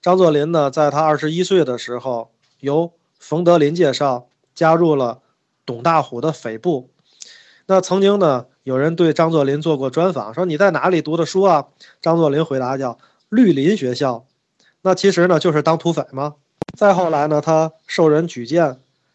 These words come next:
所谓叫做改邪归正嘛。那他整个呢，归顺了这个清政府的团练。后来呢，成为了副营长、营长，当然他不叫营长，他那个时候叫做管带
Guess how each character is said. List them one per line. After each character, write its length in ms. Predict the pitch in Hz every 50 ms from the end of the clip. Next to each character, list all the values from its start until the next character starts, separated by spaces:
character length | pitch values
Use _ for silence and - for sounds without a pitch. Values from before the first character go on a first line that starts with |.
| _ _ _ -
所 200 | - - 131 135
谓 180 | 160 165 160
叫 180 | 151 151 143 139
做 180 | 135 135 131
改 240 | 127 131 127 117 120
邪 200 | 113 - 147 156
归 160 | 151 160 170
正 240 | 170 185 190 180 143
嘛。 140 | 117 107 110 _ _ _ - - - _ _ _ _ _ _ _
那 260 | 170 165 156 139 - - _ _ _ _ _ _ _
他 200 | - 170 170 175
整 200 | 175 - 120 120
个 200 | 135 160 160 147
呢， 180 | 143 135 131 123
归 180 | 127 160 170
顺 240 | 160 - 170 160 151
了 140 | 139 131 123
这 180 | 131 131 127
个 400 | 123 127 123 120 120 113 117 123 _ _ _ _ _ _ _ _ _ _ _ _ _ _ _
清 240 | - - - 185 185
政 160 | 180 156 143
府 180 | - - 113
的 140 | 113 - 127
团 220 | 127 - 127 127 147
练。 260 | 175 185 139 123 - _ _ _ _ _ _ - - _ _ _ _ _
后 160 | _ - 214
来 220 | 185 160 151 156 156
呢， 320 | 156 151 139 135 127 131 _ _ _ _ _ _ _
成 200 | - - 156 165
为 160 | 160 151 156
了 100 | 160 147
副 200 | - - 190 160
营 180 | 135 135 160 170
长、 320 | 135 110 110 110 117 _ _ _ _ _ _ _ _ _
营 240 | _ 127 139 147 185
长， 320 | 170 127 107 107 107 113 _ _
当 100 | 156 160
然 100 | 175 175
他 60 | 170
不 140 | 170 165 147
叫 160 | 170 175 151
营 160 | 123 117 120
长， 160 | 120 107 110
他 100 | - 151
那 120 | 160 165 156
个 100 | 143 123
时 80 | -
候 100 | 139 143
叫 180 | 143 151 147 139
做 140 | 131 131 127
管 240 | 131 - 107 117 120
带 260 | 156 165 151 127